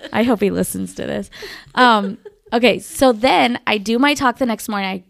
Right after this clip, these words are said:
fucking killed it. I did so good. I actually got voted one of the top three speakers of that whole event. And there were quite some amazing speakers there. And the audience, a lot of them chose me as one of the top three. So the next day, I'm going back again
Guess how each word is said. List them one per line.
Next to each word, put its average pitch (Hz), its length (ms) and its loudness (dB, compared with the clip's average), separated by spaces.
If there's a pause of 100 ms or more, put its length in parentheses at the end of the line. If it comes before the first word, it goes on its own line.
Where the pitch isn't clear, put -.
(420)
fucking 247 300 -8
killed 202 320 -2
it. - 140 -6
I 208 100 -6
did 202 180 -10
so 254 200 -4
good. 226 140 -2
I 185 60 -2
actually 233 280 -6
got 262 240 -6
voted 202 420 -4
one 196 180 -8
of 185 60 -8
the 185 60 -12
top 190 380 -4
three 190 440 -6
speakers 170 520 -8
of 180 180 -8
that 175 180 -4
whole 170 200 -8
event. - 400 -10
And - 120 -10
there 202 100 -2
were 202 120 -4
quite - 400 -2
some 190 200 -10
amazing 175 440 -8
speakers 160 420 -12
there. 156 280 -10 (360)
And 175 260 -4
the 175 140 -6
audience, - 540 -6 (100)
a 185 80 -6
lot 180 200 -4
of 175 60 -4
them 180 160 -4
chose 175 320 -6
me 175 140 -4
as 170 140 -6
one 175 100 -4
of - 60 -6
the 170 60 -6
top - 240 -10
three. 175 300 -6 (500)
So - 140 -2
the 220 80 4
next 220 220 -2
day, 202 400 -2
I'm 180 360 -6 (240)
going 185 280 -4
back 190 260 -6
again 180 440 -6